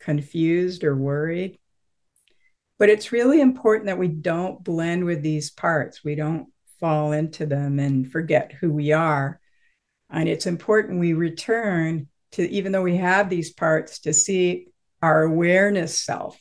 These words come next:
our witness self, as you might call it in Buddhism. And stay calm.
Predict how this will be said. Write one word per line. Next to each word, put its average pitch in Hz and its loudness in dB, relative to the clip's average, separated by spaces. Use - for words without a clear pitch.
our 165 -2
witness 165 -2
self, 143 -4
as 147 -4
you 151 -2
might 139 -2
call 151 -2
it 143 -2
in 139 0
Buddhism. 147 -4
And 185 0
stay 277 -2
calm. 202 2